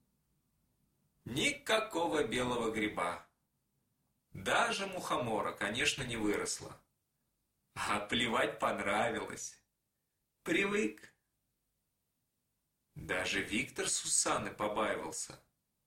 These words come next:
А что делать? Бежит мальчишка,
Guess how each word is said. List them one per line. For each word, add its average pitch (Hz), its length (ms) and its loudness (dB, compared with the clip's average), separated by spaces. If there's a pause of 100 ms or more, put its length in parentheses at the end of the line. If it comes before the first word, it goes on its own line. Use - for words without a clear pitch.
(840)
А - 120 -8
что - 360 0
делать? 156 580 -2 (1600)
Бежит 98 500 0
мальчишка, 165 840 -2